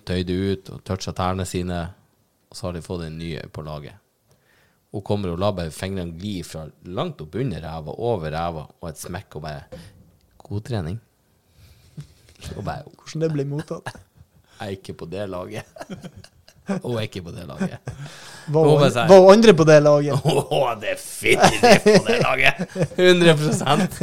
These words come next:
Speaker 1: Det er ikke snakk om noe annet. Eh, de spilte jo begge for samme lag, men ikke internt.
Speaker 2: Ja.
Speaker 1: Det var ikke jente-jentelaget. Men hun var sånn her,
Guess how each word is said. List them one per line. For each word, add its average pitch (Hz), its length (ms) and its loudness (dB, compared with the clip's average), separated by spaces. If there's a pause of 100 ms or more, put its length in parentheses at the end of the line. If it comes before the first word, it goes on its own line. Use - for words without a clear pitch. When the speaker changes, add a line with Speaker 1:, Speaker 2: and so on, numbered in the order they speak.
(400)
Speaker 1:
Det 185 100 -4
er - 80 -4
ikke - 240 -8
snakk - 460 -8
om 101 80 -14
noe 101 160 -10
annet. - 480 -14 (540)
Eh, - 420 -10 (240)
de 113 120 -12
spilte 135 280 -6
jo - 160 -16
begge 98 320 -8
for - 180 -20
samme 98 220 -10
lag, - 200 -6
men - 200 -14
ikke - 240 -14 (840)
internt. - 600 -12 (120)
Speaker 2:
Ja. 139 180 -14 (1120)
Speaker 1:
Det - 220 -14
var 90 80 -12
ikke 82 160 -14
jente-jentelaget. 82 960 -12 (680)
Men 107 80 -6
hun 131 80 -2
var 131 60 -2
sånn 95 140 -4
her, 78 100 -10